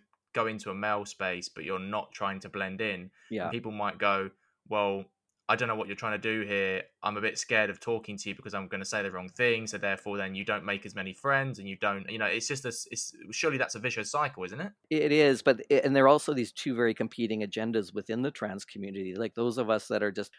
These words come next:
Speaker 2: kind of that classic transsexual experience of, we just want to make this transition. And, and we don't necessarily believe that we truly are changing sex and we truly are the opposite sex.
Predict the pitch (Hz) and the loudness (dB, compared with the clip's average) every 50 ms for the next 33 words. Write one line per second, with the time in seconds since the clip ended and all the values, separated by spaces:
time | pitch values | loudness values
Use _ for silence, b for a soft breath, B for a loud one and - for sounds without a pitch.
0 | B B - - 117 110 104 90 98 98 - - - - 131 123 117 - 101 92 | B B 0 0 2 2 2 0 0 -2 -4 -2 2 6 8 8 6 6 2 -6
1 | - - 120 107 107 95 - - 117 117 - - - 120 110 107 - - - - | -4 -2 -2 -2 -2 -2 -2 -2 -2 -2 -2 -2 -2 -2 0 -2 -2 -6 -4 -2
2 | 110 104 101 101 101 98 - - 101 98 - - _ _ - - - 127 120 117 | -2 -2 -2 -2 -4 -6 -6 -6 -6 -6 -8 -10 _ _ -14 -12 -8 -4 -2 0
3 | 117 113 95 117 110 - - 110 107 98 90 - - - - 104 107 110 107 - | 0 0 0 0 -2 0 0 0 2 2 0 -4 -8 -12 -10 -6 -6 -6 -6 -6
4 | - 104 92 - - - 101 95 95 90 110 107 101 - - 101 101 101 101 101 | -6 -8 -8 -8 -6 -6 -4 -4 -4 -4 -6 -6 -6 -4 -6 -6 -4 -4 -6 -6
5 | 104 117 113 113 113 117 110 123 120 - - 95 - 110 107 98 92 - 98 101 | -4 -4 0 2 2 2 2 0 -2 -4 -6 -8 -6 -6 -4 -4 -6 -6 -6 -6
6 | 104 98 92 98 95 101 104 95 - - - 117 104 92 90 90 - 98 98 98 | -6 -6 -6 -6 -8 -8 -10 -12 -10 -8 -6 -6 -6 -6 -6 -6 -4 -4 -4 -4
7 | 92 - - - 101 95 90 - 82 85 - - 95 92 - - - 95 92 92 | -4 -6 -6 -8 -8 -8 -8 -10 -14 -12 -8 -6 -6 -6 -6 -8 -10 -10 -10 -12
8 | 87 - - 98 90 90 - 90 127 156 175 139 113 104 98 - 98 - - 92 | -12 -12 -10 -10 -8 -8 -2 2 2 2 2 2 0 -2 -2 -4 -8 -10 -10 -10
9 | - - 101 95 92 - - | -8 -8 -8 -8 -8 -10 -16